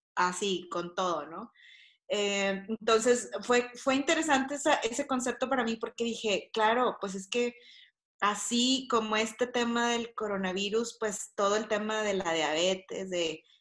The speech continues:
este, la obesidad que tenemos en nuestras ciudades, es como, eh, pues es, es una reflexión de, de, de cómo está funcionando el sistema. Y creo que así, traspolándolo al, al tema de, de ciudad y de calles,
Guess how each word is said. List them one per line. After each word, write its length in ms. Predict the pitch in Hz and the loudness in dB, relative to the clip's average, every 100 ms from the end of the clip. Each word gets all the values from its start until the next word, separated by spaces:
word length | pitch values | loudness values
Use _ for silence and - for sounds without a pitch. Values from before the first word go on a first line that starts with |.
| _ | _
este, 640 | 180 - - 170 160 151 147 | -10 -8 -4 -2 0 0 0
la 140 | 160 | 0
obesidad 680 | 165 170 190 180 180 180 185 | 0 -4 -2 2 4 4 2
que 100 | 190 | -4
tenemos 480 | - 185 170 175 196 | -6 -6 -4 -6 -8
en 80 | |
nuestras 280 | 180 - 165 | -10 -12 -14
ciudades, 560 | 151 156 156 165 170 - | -6 -2 0 -2 -6 -12
es 140 | - | -14
como, 420 | - 202 185 - - - _ _ _ - | -8 -2 -2 -4 -12 -20 _ _ _ -2
eh, 400 | 196 190 185 180 | 0 0 -2 -2
pues 160 | 202 190 | -2 0
es, 260 | 196 185 - | -2 -4 -6
es 120 | 202 | -2
una 180 | 226 226 | 0 0
reflexión 720 | 220 226 214 - 220 214 214 | 0 -2 -4 0 0 0 0
de, 440 | 208 208 196 180 | -2 0 -2 -2
de, 300 | 160 160 156 - | -6 -8 -8 -10
de 140 | - | -8
cómo 160 | - 202 | -6 -4
está 160 | 214 | -6
funcionando 480 | 208 226 220 190 175 | -6 -6 -4 -4 -4
el 80 | 190 | -6
sistema. 540 | 185 - 214 196 - - - - - | -10 -8 -6 -6 -8 -16 -20 -20 -14
Y 160 | 208 | -2
creo 220 | 233 220 | 2 2
que 100 | 226 | 2
así, 640 | 269 269 - 262 262 262 - - | -4 -2 0 2 2 -2 -10 -8
traspolándolo 800 | 208 202 202 - 208 208 214 233 | 0 2 2 0 2 2 2 2
al, 280 | 233 233 220 208 | 2 2 0 -2
al 180 | 196 | -4
tema 300 | 196 202 208 | -4 -4 -2
de, 400 | 214 208 202 180 185 | 0 0 0 -2 0
de 320 | 190 180 185 | 0 0 -2
ciudad 440 | - 220 208 196 | 0 4 6 6
y 100 | 196 | 4
de 140 | 185 - | 0 0
calles, 520 | 190 180 185 220 | 0 2 0 -4